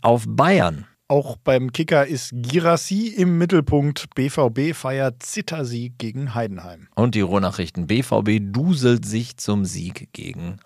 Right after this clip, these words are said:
Speaker 1: Heidenheim.“ Beinahe Blamage, das hätte auch aus der guten alten R-T-L-Zeit, die lieben Alliterationen. Aber gut.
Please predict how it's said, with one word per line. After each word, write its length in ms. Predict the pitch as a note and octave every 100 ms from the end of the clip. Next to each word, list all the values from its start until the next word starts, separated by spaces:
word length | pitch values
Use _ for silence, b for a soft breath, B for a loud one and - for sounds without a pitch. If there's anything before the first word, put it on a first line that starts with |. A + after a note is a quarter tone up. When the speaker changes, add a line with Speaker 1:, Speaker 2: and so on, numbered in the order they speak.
| -
Speaker 1:
Heidenheim.“ 640 | D2 - C#2+ - - - - _ _ B B B -
Beinahe 540 | F2 F#2 E2+ F2 G2
Blamage, 760 | D#2 D2+ D2 C#2 D2+ D2+ D#2
das 300 | D2 D#2 -
hätte 320 | - - - E2+
auch 340 | D#2+ - - -
aus 160 | E2
der 100 | F#2+
guten 220 | F2+ -
alten 160 | F#2+ G2+
R-T-L-Zeit, 640 | E2+ - - F#2+ - F2
die 100 | E2
lieben 460 | D2+ D#2 F#2 G#2+ C3+
Alliterationen. 760 | - D2 E2 D2 - - - -
Aber 220 | B2+ A#2+
gut. 300 | B2 -